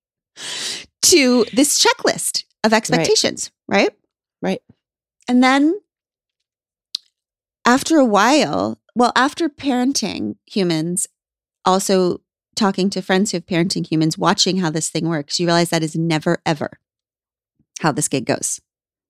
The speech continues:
Speaker 2: Ever. That no one on earth really has ever gotten the kid that they thought they were going to get. Right? That there is this other way of parenting that,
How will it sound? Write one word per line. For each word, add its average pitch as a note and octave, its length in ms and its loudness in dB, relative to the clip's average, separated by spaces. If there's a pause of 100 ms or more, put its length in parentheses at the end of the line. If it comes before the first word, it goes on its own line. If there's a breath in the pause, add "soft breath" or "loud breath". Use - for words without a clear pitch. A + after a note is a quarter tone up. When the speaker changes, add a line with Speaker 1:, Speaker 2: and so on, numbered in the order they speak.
(140)
Speaker 2:
Ever. - 300 -2 (800 loud breath)
That F#3 240 2
no F#3 300 2
one A#3+ 400 4
on F#3 160 0 (160)
earth G4 320 2
really F#3+ 420 4
has F3+ 260 0
ever G3 280 2
gotten E3 460 0
the E3 60 -2
kid F3 320 -4
that - 140 -2
they D3+ 120 0
thought F3 380 0
they D3 120 -2
were C#3+ 160 -4
going D3 480 -2 (560)
to F#3+ 100 0
get. - 400 -6 (840)
Right? C3 340 -2 (500 loud breath)
That F3+ 320 2 (680)
there G3+ 180 4
is G#3+ 140 2
this - 180 -2 (100)
other A#3 320 4
way D#3 680 -4
of E3+ 140 -2
parenting D3 440 -2
that, - 120 -4